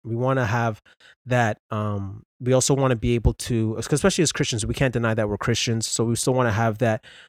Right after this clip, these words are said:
that briefing feel that Al Mohler brings in regards to tying things up and showing you how these things, um, work for us and, and how God is still somewhat involved. Uh, but also we wanna bring a bit of,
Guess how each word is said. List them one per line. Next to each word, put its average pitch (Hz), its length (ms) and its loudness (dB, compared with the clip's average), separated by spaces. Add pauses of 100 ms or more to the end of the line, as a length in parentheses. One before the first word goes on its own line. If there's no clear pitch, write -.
(100)
that 98 220 0
briefing 123 340 2
feel 117 260 -2
that 107 140 0
Al 107 200 0
Mohler 113 360 0
brings 120 420 -2
in 110 140 -8
regards 107 380 -2
to 104 80 -10
tying 110 300 -4
things 107 320 -4
up 110 260 -2
and 98 240 -6
showing 110 320 -2
you 110 100 -2
how 107 220 0
these 107 240 -4
things, 104 360 -6 (560)
um, 101 360 -4 (960)
work 127 300 2
for 110 200 -2
us 117 280 2
and, 101 160 -6
and 110 160 -6
how 113 180 2
God 110 280 2
is 107 120 0
still 113 340 -6
somewhat 107 520 -4
involved. 101 760 -2 (520)
Uh, 107 160 -2
but 135 160 2
also 165 240 4
we 139 80 4
wanna 139 320 4
bring 123 360 2
a 110 60 0
bit 117 300 2
of, 107 400 0